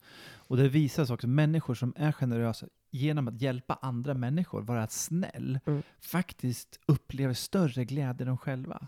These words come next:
Speaker 2: Mm.
Speaker 1: Och det här, alltså, så
Speaker 2: Det
Speaker 1: att
Speaker 2: är starkt.
Speaker 1: det, det är så starkt. Så
Speaker 2: Mm.
Speaker 1: vill du, känner du att du faktiskt kä-, att du vill bli lite g-, lyckligare, du vill bli gladare människa,
Speaker 2: Mm.
Speaker 1: så kan jag bara uppmuntra dig. Gå ut och gör det du kan göra för
Speaker 2: Mm.
Speaker 1: andra människor.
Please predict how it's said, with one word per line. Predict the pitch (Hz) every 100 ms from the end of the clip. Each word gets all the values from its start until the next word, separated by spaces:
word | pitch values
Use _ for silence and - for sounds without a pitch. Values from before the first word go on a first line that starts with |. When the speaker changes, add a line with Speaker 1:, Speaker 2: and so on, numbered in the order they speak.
| -
Speaker 2:
Mm. | 175 156 156
Speaker 1:
Och | - 147
det | 147
här, | 160
alltså, | - -
så | - 156
Speaker 2:
Det |
Speaker 1:
att | 151
Speaker 2:
är |
starkt. | 151 - 180 - - -
Speaker 1:
det, | 160 175 - -
det | 151 165
är | 170
så | - 131
starkt. | - 170 113
Så | 123
Speaker 2:
Mm. |
Speaker 1:
vill | 165 226 247 135
du, | 127
känner | - 196
du | 180 156
att | 147 -
du | 127 202
faktiskt | 208 135 - 135 131 - -
kä-, | - 156 -
att | 139
du | - 127 135 160
vill | 170
bli | 156 143 151
lite | 135 - 135 131
g-, | 127 -
lyckligare, | 156 - - 170 139
du | 139
vill | 147
bli | 147 139 139 - 151 -
gladare | 147 165 151 147 170 131
människa, | 156 151 214 - 104
Speaker 2:
Mm. | 196 180 - - -
Speaker 1:
så | 151
kan | -
jag | 143
bara | 143
uppmuntra | - 202 - 147 147 220 285 - 135
dig. | 104 101
Gå | 120 170 -
ut | 247 208 131 -
och | 151
gör | 147 170
det | 151 160
du | 151 170
kan | - 160 160
göra | 156 165 160
för | -
Speaker 2:
Mm. | -
Speaker 1:
andra | 131
människor. | 135 135 160 - 92 -